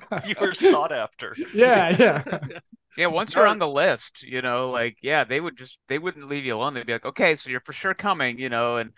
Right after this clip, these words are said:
Speaker 3: we have you for this other show that might be good as well. You know, once they find a good subject, they want
Speaker 1: I
Speaker 3: you
Speaker 1: feel like
Speaker 3: back.
Speaker 1: you were like the Dark Lord blood of maybe, like, the stoner guy or something, you know? Like,
Speaker 3: Mm-hmm.
Speaker 1: I, wasn't that kind of your character on the,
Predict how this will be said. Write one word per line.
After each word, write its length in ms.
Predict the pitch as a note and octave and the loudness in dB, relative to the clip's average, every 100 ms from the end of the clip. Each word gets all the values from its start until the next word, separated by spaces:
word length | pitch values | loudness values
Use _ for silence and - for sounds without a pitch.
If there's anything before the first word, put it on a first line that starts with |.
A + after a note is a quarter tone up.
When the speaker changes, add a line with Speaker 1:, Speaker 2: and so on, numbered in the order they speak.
| _ _ _ | _ _ _
Speaker 3:
we 160 | D3 F3+ | -2 -2
have 100 | G#3 | -2
you 80 | |
for 120 | - F3 | -6 -8
this 160 | C#3+ | -4
other 320 | D#3+ G#3 F3+ C3+ _ | -2 0 0 -4 _
show 300 | - D3 A#2+ | -10 -4 -2
that 200 | A#2+ A#2 | -2 -4
might 180 | C#3 C3+ | -4 -4
be 80 | C3 | -4
good 220 | C#3 C3+ | -4 -4
as 160 | B2+ A#2+ | -4 0
well. 380 | D#3 C3+ A2 G2+ | 4 4 2 -4
You 140 | B2 | -6
know, 120 | A#2+ | -6
once 200 | B2 D3+ | -6 -8
they 140 | D3+ C3 | -8 -10
find 340 | - B2 A#2+ | -4 -4 -4
a 80 | G#2+ | -8
good 340 | - A2+ G#2+ G2+ _ | -8 -8 -8 _ _
subject, 520 | - - B2 F#2+ F#2 | -20 -10 -10 -10 -14
they 60 | G2+ | -12
want 180 | A#2 C3 | -8 -8
Speaker 1:
I 40 | |
Speaker 3:
you 60 | - | -4
Speaker 1:
feel 100 | D4 | -6
like 80 | C3+ | -4
Speaker 3:
back. 60 | |
Speaker 1:
you 40 | F3+ | -4
were 80 | F3 | -2
like 160 | C3+ | -2
the 80 | - | -4
Dark 320 | A2+ B2 B2 | -4 -4 -4
Lord 300 | A#2 A2 G2+ | -6 -8 -8
blood 260 | G#2 G#2 G#2+ | -8 -4 -4
of 160 | G2+ | -6
maybe, 200 | G#2 A2 A2 | -10 -8 -8
like, 180 | G2+ - | -8 -12
the 80 | A2 | -18
stoner 500 | - - A2 A2 G2 | -16 -10 -10 -8 -10
guy 420 | F#2+ F#2 F2+ F2+ | -10 -12 -10 -10
or 120 | F2 | -10
something, 460 | - G#2+ G2+ G#2+ G#2 | -12 -12 -12 -14 -12
you 100 | A2+ | -6
know? 260 | A#2 B2 B2 | -2 -2 -2
Like, 160 | A2 | -4
Speaker 3:
Mm-hmm. 180 | A#2+ B2 | -6 -10
Speaker 1:
I, 100 | C#3 | -8
wasn't 120 | F#3 | -4
that 240 | G#3+ E3+ - | -2 -4 -6
kind 140 | D3+ | -6
of 40 | C3+ | -6
your 100 | A#2+ | -6
character 440 | - A2+ A#2 A#2 | -4 -6 -6 -8
on 100 | A2 | -8
the, 160 | G#2+ | -8